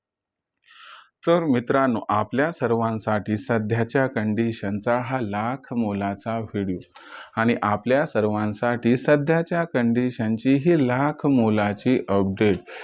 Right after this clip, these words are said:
की देशांतर्गत बाजारामध्ये आता सध्याच्या कंडिशनला सोयाबीनच्या दरात दिसत आहे प्रचंड तेजीचे संकेत.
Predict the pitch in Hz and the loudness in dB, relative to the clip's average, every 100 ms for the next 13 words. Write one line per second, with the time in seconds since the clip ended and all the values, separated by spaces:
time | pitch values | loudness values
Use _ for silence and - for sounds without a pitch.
0 | - - 151 151 131 131 135 160 160 180 | -18 -2 2 2 4 4 4 2 0 2
1 | 190 185 185 139 117 110 107 117 123 113 | 2 4 2 4 2 2 2 0 2 2
2 | 104 107 - 107 107 104 107 - 104 98 | 2 0 0 0 0 0 0 0 -2 0
3 | 117 117 139 143 117 107 104 113 113 117 | 0 0 0 0 0 2 4 2 2 2
4 | 110 104 107 113 117 123 120 139 156 165 | 4 4 2 4 4 4 2 2 2 2
5 | 156 117 107 107 104 104 127 - 151 156 | 2 2 2 2 0 0 0 2 0 2
6 | - 104 110 120 123 135 160 156 165 170 | 0 2 2 2 2 0 0 0 0 0
7 | 113 107 104 110 110 135 147 - 101 101 | 2 2 4 2 2 2 0 0 0 0
8 | - | -2